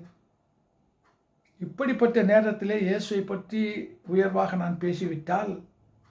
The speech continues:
எனக்கு கீழாக பணி செய்கின்ற நூறு போர்ச்சவர்கள் இருக்கிறார்கள், அவர்கள் ரோமாபுரியில் இருக்கக்கூடிய சீசருக்கு சொல்லிவிடுவார்கள்,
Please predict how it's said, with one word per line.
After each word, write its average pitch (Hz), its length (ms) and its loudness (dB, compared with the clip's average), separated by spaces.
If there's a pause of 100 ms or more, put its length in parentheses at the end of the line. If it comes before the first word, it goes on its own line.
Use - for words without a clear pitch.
(600)
எனக்கு 214 380 2
கீழாக 226 540 2
பணி 185 260 -2
செய்கின்ற 185 760 0 (180)
நூறு 233 400 4 (100)
போர்ச்சவர்கள் 180 560 -2
இருக்கிறார்கள், 151 600 -4
அவர்கள் 170 580 -2 (2000)
ரோமாபுரியில் 226 680 4
இருக்கக்கூடிய 190 480 -2
சீசருக்கு 208 560 -2
சொல்லிவிடுவார்கள், 175 800 0